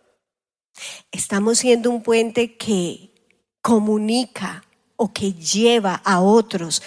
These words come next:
a la presencia de Cristo? Son preguntas para que se las lleve para su casa.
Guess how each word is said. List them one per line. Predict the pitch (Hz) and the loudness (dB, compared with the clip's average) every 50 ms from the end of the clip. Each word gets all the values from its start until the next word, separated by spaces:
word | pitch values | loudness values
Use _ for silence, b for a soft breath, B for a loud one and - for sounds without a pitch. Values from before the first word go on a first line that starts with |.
| B B B | B B B
a | B 185 | B -2
la | 196 180 180 180 | -2 -2 -2 -2
presencia | - 185 175 175 - 202 185 180 180 - 208 202 202 | -4 -4 -4 -2 -2 -2 -2 -2 -4 -4 -4 -2 -2
de | 202 208 180 - | -2 -2 -4 -4
Cristo? | - - 190 233 247 - - - - 269 269 _ _ _ _ _ _ _ _ _ _ _ _ _ _ _ _ _ _ _ _ _ _ _ _ _ _ _ _ _ _ _ _ _ _ _ _ - _ | -4 -4 -2 -2 -2 -4 -6 -6 -8 -8 -8 _ _ _ _ _ _ _ _ _ _ _ _ _ _ _ _ _ _ _ _ _ _ _ _ _ _ _ _ _ _ _ _ _ _ _ _ -20 _
Son | - - 208 196 - | -4 -2 0 0 0
preguntas | 226 226 220 254 247 247 240 - | 2 2 2 2 2 0 -2 -2
para | - 226 208 196 | -2 -2 -2 -2
que | 196 208 190 | -4 -4 -4
se | - 196 180 | -4 -4 -4
las | 185 180 170 175 - | -4 -6 -6 -4 -2
lleve | 196 190 190 196 202 | -2 0 0 -2 -2
para | 196 202 185 170 170 165 | -4 -4 -6 -4 -4 -4
su | - - 170 - | -6 -8 -8 -10
casa. | - 185 180 233 247 - - 269 254 | -8 -10 -8 -6 -6 -8 -8 -8 -12